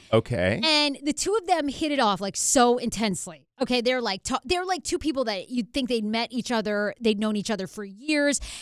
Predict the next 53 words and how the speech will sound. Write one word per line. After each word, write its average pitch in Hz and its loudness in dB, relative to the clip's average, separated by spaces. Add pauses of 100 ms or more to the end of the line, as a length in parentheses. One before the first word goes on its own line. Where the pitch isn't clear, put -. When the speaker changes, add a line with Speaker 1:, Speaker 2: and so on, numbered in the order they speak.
(160)
Speaker 2:
And 294 2
I 320 0
absolutely, 320 -2
this 294 -4
guy 311 2
was 254 -4
hysterical. 196 -4
Speaker 1:
Good-looking 311 6
Speaker 2:
Full - 6
Speaker 1:
guy? 170 6
Speaker 2:
on. 302 0 (760)
Uh, 392 2
oh, 392 4 (560)
<laughs> - -
you 175 6 (300)
know, 605 4
he - 4
Speaker 1:
<laughs> - 4
Okay. 139 4
Speaker 2:
was - 2 (140)
okay. 254 0
Speaker 1:
Set 254 4
the 208 2
scene. 165 0
Come 190 0
on. 101 0
Speaker 2:
So 370 6
he, 330 -6
we're 339 2
at 440 4
the 466 2
Four 320 -2
Seasons, 202 -2
Speaker 1:
Ooh, - 8
Speaker 2:
right? 240 2
Which 277 0
is 247 2
Speaker 1:
okay. - 2
Speaker 2:
where 277 8
we 294 -2
love 220 0
to 226 -2
go. 165 -4
You 196 -6
know, 208 -2
sit 233 -2
at 240 -6
the 240 -8
bar, 190 0
right? 190 -4
The 220 -6
Four 196 -6
Seasons, 190 -16